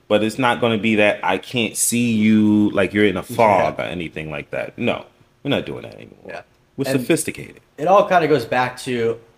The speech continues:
Speaker 2: uh, I guess, how people were educated on smoking in general. There's been a big, uh, narrative where cigars have been associated with big tobacco, just in general.
Speaker 1: Right.
Speaker 2: You know, whether it's,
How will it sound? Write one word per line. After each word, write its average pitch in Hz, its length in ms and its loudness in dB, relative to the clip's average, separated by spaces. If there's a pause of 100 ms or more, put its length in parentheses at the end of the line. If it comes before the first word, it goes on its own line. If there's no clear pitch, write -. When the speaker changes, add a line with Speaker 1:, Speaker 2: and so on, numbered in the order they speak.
Speaker 2:
uh, 101 420 -6
I 113 100 -6
guess, 120 280 -6 (1400)
how 135 220 -2
people 135 320 -6
were 117 120 0
educated 107 480 -4
on 98 140 -8
smoking 107 360 -12
in 95 100 -14
general. 92 460 -12 (320)
There's 113 140 -8
been 120 160 -4
a 104 180 -8 (100)
big, 123 560 -2 (800)
uh, 101 220 -4
narrative 120 760 2 (440)
where 110 260 0
cigars 120 460 -2
have 117 100 -8
been 113 100 -8
associated 107 500 -6
with 98 160 -10
big 101 160 -8
tobacco, 90 580 -10 (460)
just 127 200 -10
in 113 120 -6
general. 95 480 -4
Speaker 1:
Right. 78 180 -4
Speaker 2:
You 107 60 -8
know, 95 240 -6 (640)
whether 117 260 -2
it's, - 300 -12